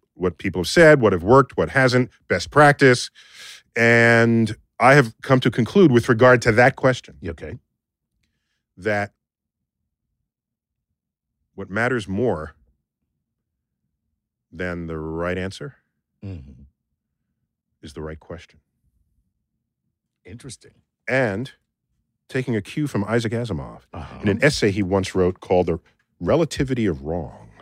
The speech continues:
Speaker 2: The Relativity of Wrong.
Speaker 1: Yes.
Speaker 2: You
Speaker 1: Okay,
Speaker 2: know
Speaker 1: so here you go. You're in elementary school.
Speaker 2: Uh-huh.
Speaker 1: And I have a spelling bee.
Speaker 2: Mm-hmm.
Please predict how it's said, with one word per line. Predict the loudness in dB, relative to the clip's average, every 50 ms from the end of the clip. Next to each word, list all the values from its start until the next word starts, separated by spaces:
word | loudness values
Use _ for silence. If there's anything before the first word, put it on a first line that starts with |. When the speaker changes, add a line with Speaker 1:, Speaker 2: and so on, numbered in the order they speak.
| -20 _ _ _ -20 _ _ _
Speaker 2:
The | -6 -4
Relativity | -2 0 0 0 0 -2 -4 -4 -2 -2 -2 0 -2 -4 -4 -4
of | -4 -6 -6
Wrong. | -6 -4 -4 -4 -4 -4 -4 -2
Speaker 1:
Yes. | -2 -2 -2 -4 -8 -8 -8 -10 -12 -8 -4
Speaker 2:
You | 0 2
Speaker 1:
Okay, | 4 6
Speaker 2:
know | 6 6
Speaker 1:
so | 6 6 6
here | 8 8 8
you | 6
go. | 6 6
You're | 6 6 8
in | 8
elementary | 8 8 8 8 6 4 2 0 -2
school. | -2 -4 -6 -6 -6
Speaker 2:
Uh-huh. | -6 -6 -4 -4 -4 -4 -4 -8 _ _ _ _ _ _ _ _ _ _ _ _ _ _ _ _ _ _ _
Speaker 1:
And | -6 -4 -2 -2
I | -2
have | -2 -4
a | -4
spelling | -8 -6 0 2 2 2 2 2 0 -2 -2
bee. | -4 -4 -6 -8 -8 -12 -18 -20 -20 -20 _ _ _ -18
Speaker 2:
Mm-hmm. | -16 -14 -12 -10 -10 -10 -10